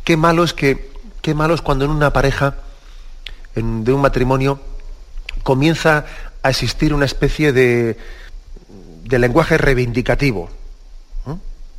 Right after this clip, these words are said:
Esto, esto no te toca a ti, esto te toca a ti. Esto a mí no. Cuando uno empieza a escuchar ese tipo de lenguaje reivindicativo, ¿no? El que parece que se está como mutuamente pasándose las cosas, uf, dice uno, qué peligroso es eso.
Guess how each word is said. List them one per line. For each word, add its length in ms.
Esto, 540
esto 220
no 160
te 120
toca 200
a 40
ti, 160
esto 200
te 120
toca 260
a 40
ti. 260
Esto 440
a 80
mí 160
no. 400
Cuando 260
uno 320
empieza 320
a 40
escuchar 340
ese 160
tipo 220
de 100
lenguaje 340
reivindicativo, 840
¿no? 80
El 80
que 80
parece 220
que 80
se 60
está 180
como 180
mutuamente 500
pasándose 540
las 140
cosas, 400
uf, 340
dice 280
uno, 140
qué 120
peligroso 560
es 140
eso. 240